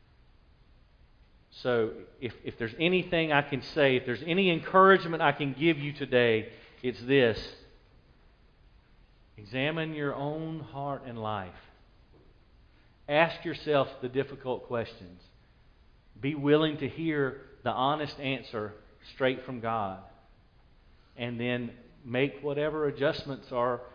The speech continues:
uh, are necessary. Because when I ask my, tho-, myself those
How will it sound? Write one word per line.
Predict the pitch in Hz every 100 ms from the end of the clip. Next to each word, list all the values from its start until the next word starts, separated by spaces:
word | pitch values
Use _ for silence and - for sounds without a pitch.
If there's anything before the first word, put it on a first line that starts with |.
| - - _ -
uh, | 127 123 -
are | 139 139
necessary. | 160 - 110 - 95 80 - - _ _ _ - - _ _ _ _ _ _ _ _ -
Because | - 143 - - - - -
when | 131 135
I | 180
ask | 160 165 160
my, | 165 156
tho-, | 156 160 147 -
myself | 139 143 165 151
those | 156